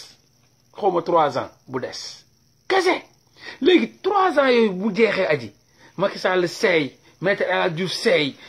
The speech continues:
ñoo ñëpp seey, ñii ñu dugal leen ci kaso yi, ñii ñu àtte leen ci haute cour de justice. Mais Adji, yow boo toogee, yow Adji,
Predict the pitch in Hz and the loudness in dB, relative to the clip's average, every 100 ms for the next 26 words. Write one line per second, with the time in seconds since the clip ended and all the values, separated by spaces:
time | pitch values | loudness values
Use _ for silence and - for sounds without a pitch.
0 | - 233 294 359 392 - - 196 147 156 | -2 0 2 2 0 -2 0 2 2 0
1 | 196 196 151 220 208 180 160 - 202 170 | 0 -2 -4 -2 0 0 -2 -4 -2 -2
2 | 135 - - 185 214 - 202 220 202 - | -4 -6 -6 -4 -2 -2 -4 -2 -2 0
3 | 254 - 226 202 185 165 165 139 - - | 0 2 0 -2 0 -2 -2 -6 -12 -18
4 | - - 220 175 202 302 139 185 180 - | -10 -4 -2 0 2 2 2 0 0 0
5 | 185 147 131 - - _ 117 - 180 147 | -2 0 -4 -6 -14 _ -12 -6 -8 -8